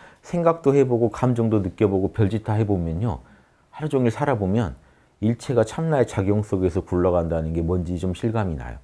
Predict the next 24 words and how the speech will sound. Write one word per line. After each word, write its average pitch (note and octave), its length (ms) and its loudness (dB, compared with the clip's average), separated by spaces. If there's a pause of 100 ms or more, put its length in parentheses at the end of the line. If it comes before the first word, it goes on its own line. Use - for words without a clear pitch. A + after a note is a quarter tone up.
(360)
이 G#2 100 -2
짓을 B2+ 400 4
여러 D3 280 6
번 B2+ 140 2
하셔야 D#2 260 -6
돼요. - 100 -12
한 D#3+ 100 -2
번에 D#3+ 200 2
안 D#2 180 -4
끝나요. G#2+ 260 -8 (600)
한 G#3 200 2
번에 G#3+ 200 8
안 C#3 180 6
것 D#3 120 6
같죠? A#2 420 2 (360)
다시 D3 300 2
에고 C3+ 360 6
의식으로 B2 260 2
돌아가면 G#2+ 460 4
잊어버려요. E2 420 0 (840)
이 A2+ 120 2
짓을 D#3 280 4
수없이 G3+ 440 2
해서 B2+ 380 4